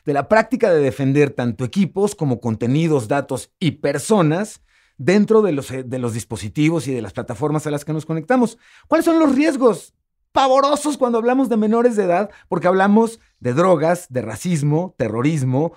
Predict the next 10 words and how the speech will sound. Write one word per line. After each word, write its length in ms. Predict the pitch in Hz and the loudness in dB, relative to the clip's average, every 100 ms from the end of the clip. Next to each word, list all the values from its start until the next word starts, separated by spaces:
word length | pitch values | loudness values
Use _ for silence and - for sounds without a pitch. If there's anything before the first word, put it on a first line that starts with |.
| _ | _
uso 200 | - - 214 | -6 0 2
ilegal 680 | 170 135 143 190 220 214 - _ _ | 2 2 2 4 2 0 -8 _ _
de 440 | 107 123 120 120 - | -4 0 2 0 0
armas 480 | 139 165 170 160 143 | 0 2 0 0 -2
de 100 | 123 | -4
fuego, 360 | 151 151 160 | -2 0 0
de 80 | 135 | -4
sustancias, 840 | - 110 - 160 143 135 143 175 - _ _ | -6 -10 -2 0 0 -2 -4 -4 -6 _ _
trastornos 540 | 113 - 220 214 220 | -10 -6 -4 -2 -2
alimenticios, 840 | 160 147 131 120 127 110 135 156 | -2 -2 -2 -2 -4 -6 -4 -6